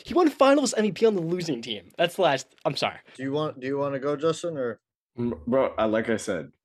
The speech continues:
Speaker 3: uh, it didn't, it didn't cross my mind. I think I'm, I'm, I'm a recency bias kinda guy, and I'm going by my era.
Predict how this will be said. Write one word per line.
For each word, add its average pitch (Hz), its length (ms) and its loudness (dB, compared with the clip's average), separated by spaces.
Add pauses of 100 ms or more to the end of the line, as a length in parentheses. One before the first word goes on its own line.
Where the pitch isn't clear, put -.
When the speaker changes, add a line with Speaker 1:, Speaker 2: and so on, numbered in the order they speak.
(220)
Speaker 3:
uh, 95 240 0
it 92 240 -6
didn't, 107 400 0
it 101 100 -10
didn't 113 240 -4
cross 107 320 -4
my 101 100 -4
mind. 92 400 -6
I 85 140 -4 (100)
think 101 220 -6
I'm, 92 180 -2
I'm, 95 240 -6
I'm 95 160 -6
a 95 120 -6
recency 98 520 -6
bias 85 480 -2
kinda 82 280 -10
guy, 76 360 -4 (440)
and 90 400 -2
I'm 101 440 -4
going 113 300 2
by 117 140 2
my 120 260 0
era. 120 360 0